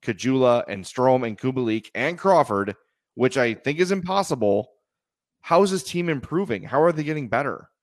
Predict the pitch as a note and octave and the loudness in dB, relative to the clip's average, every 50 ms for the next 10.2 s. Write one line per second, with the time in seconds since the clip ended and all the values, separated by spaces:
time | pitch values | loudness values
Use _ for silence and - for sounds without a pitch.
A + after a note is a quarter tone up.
0 | _ _ _ _ _ _ _ _ _ _ _ _ _ _ _ _ - D#3+ D#3 B2 | _ _ _ _ _ _ _ _ _ _ _ _ _ _ _ _ 0 0 2 2
1 | B2+ A#2+ G2+ G#2 D3 D#3+ F3 F3+ D3+ C#3+ C#3+ D3 C#3+ C#3+ C#3+ D3 D3 C#3 - - | 0 -2 0 4 4 6 6 4 4 4 4 6 6 6 6 6 4 2 0 -6
2 | - _ _ _ _ _ A2 A#2 B2+ C3+ C3+ C3+ C3 C3 G#2 A#2+ A2+ A#2+ C3 C#3 | -20 _ _ _ _ _ -2 2 2 4 4 4 4 2 0 0 -2 -2 -2 -2
3 | C3+ - - C3 B2+ C3+ C3+ C#3+ B2+ - B2+ B2+ C3 A#2+ A#2 A#2 B2+ B2+ A2 A2 | -4 -4 -4 -2 0 0 -2 -2 -4 -4 -2 -2 0 2 2 2 4 2 0 0
4 | A#2+ B2+ B2+ A#2+ A#2 A2+ - - C3 B2 - - A#2+ A#2+ B2 - - - - A2+ | 0 0 0 0 0 -2 -2 -4 -6 -6 -4 -2 -2 -2 -2 -2 -6 -4 -2 -2
5 | A2 G#2 - - A2 G#2+ G#2+ A2 _ _ _ _ _ _ _ _ _ _ _ _ | -2 -2 -4 -6 -6 -6 -6 -10 _ _ _ _ _ _ _ _ _ _ _ _
6 | _ _ _ _ _ _ _ _ - A2+ A2+ A2 G#2+ G#2+ G#2 G2+ _ _ _ _ | _ _ _ _ _ _ _ _ 0 2 2 2 0 -2 -4 -8 _ _ _ _
7 | _ _ _ _ _ _ _ _ _ _ _ - - - - - - - - - | _ _ _ _ _ _ _ _ _ _ _ -20 -20 -20 -18 -18 -18 -20 -14 -10
8 | - G#2+ G2 F#2+ G2 F#2+ F2+ - - _ _ _ _ _ _ - G#2 A2+ A2+ G#2+ | -6 -6 -4 -4 -4 -4 -6 -8 -10 _ _ _ _ _ _ -4 -4 -4 -4 -4
9 | - B2 A#2 G#2+ - - A#2 A2+ - G#2 A2 A2+ A#2 - - D3 D3+ D3 - A#2+ | -8 -8 -10 -8 -8 -8 -8 -4 -2 0 0 0 0 -2 -2 -4 -4 -2 -2 0
10 | A#2 E2+ - - | 0 0 -2 -6